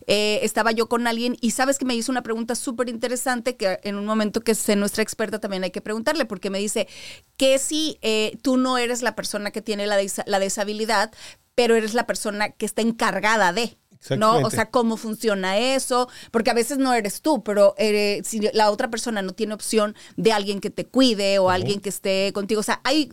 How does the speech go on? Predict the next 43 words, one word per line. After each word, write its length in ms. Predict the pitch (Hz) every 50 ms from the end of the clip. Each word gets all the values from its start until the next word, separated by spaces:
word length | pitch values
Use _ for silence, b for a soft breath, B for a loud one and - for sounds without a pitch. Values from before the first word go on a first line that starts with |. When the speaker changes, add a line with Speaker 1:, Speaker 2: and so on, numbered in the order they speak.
| - -
Speaker 1:
muchas, 360 | 247 247 269 294 - 339 320
muchas 320 | 302 269 247 233 - 277 269
preguntas 480 | - 220 202 196 208 202 - 226 220
que 80 | - 226
tiene 260 | 185 214 208 196 202
la 120 | 202 180 175
gente 400 | - 226 226 214 - 269 - B B B B B B
y 140 | B 220 220
yo 140 | 202 233 233
traté 280 | 247 254 262 - 240
también, 340 | 233 - 240 233 226 220 214
pues, 140 | 214 240 226
como 220 | - 233 214 202
de 100 | 190 190
recolectar 520 | 180 185 180 - 196 190 190 185 - 202 196
algunas 400 | 208 220 214 214 214 214 220 -
preguntas 500 | - 214 190 185 185 190 190 - 208 -
para 400 | - - 214 190 190 180 170 - -
que, 300 | - 214 202 190 180 B B B B B
que 100 | - 285
sería 260 | - 349 269 349 381
lo 120 | 403 403 -
que 100 | 294 247
la 120 | 226 214
gente 220 | 226 247 233 302
tendría 340 | 294 - 226 220 202 214 208
las 200 | 220 220 196 185
dudas, 360 | 180 202 190 180 160 156 165
¿no? 140 | 175 196 214
Entonces, 480 | 240 220 214 208 - 240 233 226 - - -
eh, 100 | 202 -
Speaker 2:
Claro. 300 | 165 156 - - - - _ -
Y, 120 | 196 170
Speaker 1:
vamos 200 | 170 202 202 190 175 139
Speaker 2:
y 20 |
Speaker 1:
a 40 | -
Speaker 2:
fíjate, 100 | 190 196
Speaker 1:
responder 360 | 185 175 160 165 156 190 185
aquí. 80 | 190 139
Speaker 2:
yo, 180 | 156 160 170 -
yo 240 | 185 160 151 160 160
tengo 580 | - 185 180 185 190 185 196 190 190 190 180
un, 420 | - 175 165 165 160 - - -